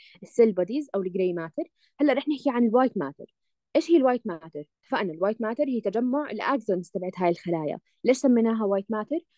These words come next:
لأن الأكسونز تبعت الخلايا عليها، آه، آه، اللي هي مايلين شيتس، والمايلين شيتس عبارة عن فات، وهذا الفات لونه أبيض. فلما رحنا إحنا، إحنا صبغناهم لاحظنا إنه لونها أبيض، عشان هيك سميناها الوايت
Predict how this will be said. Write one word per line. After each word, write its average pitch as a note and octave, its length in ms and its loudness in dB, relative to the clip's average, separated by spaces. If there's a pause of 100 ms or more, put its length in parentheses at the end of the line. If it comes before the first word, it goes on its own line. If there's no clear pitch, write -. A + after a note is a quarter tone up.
(120)
لأن A#3+ 260 4
الأكسونز A3 480 0
تبعت A#3 240 -4
الخلايا G#3+ 420 0
عليها، F3+ 440 -2 (440)
آه، F3+ 420 0
آه، F3 300 -4
اللي F#3 220 -2
هي G3+ 240 6
مايلين G3+ 380 6
شيتس، - 460 -4
والمايلين A3 380 8
شيتس A3+ 320 -4
عبارة F#3+ 280 -4
عن E3 140 -10
فات، C4 340 -2 (340)
وهذا B3 260 2
الفات A3+ 320 -2
لونه G3 240 -2
أبيض. D3 220 -8 (120)
فلما A3 200 2
رحنا C4+ 240 2
إحنا، - 260 -10
إحنا A#3 200 -2
صبغناهم A3+ 640 0
لاحظنا A3+ 400 4
إنه G3 120 4
لونها A3 400 4 (280)
أبيض، E3+ 220 0 (600)
عشان A#3+ 120 6
هيك D4 120 4
سميناها A3 400 2
الوايت F#3 360 0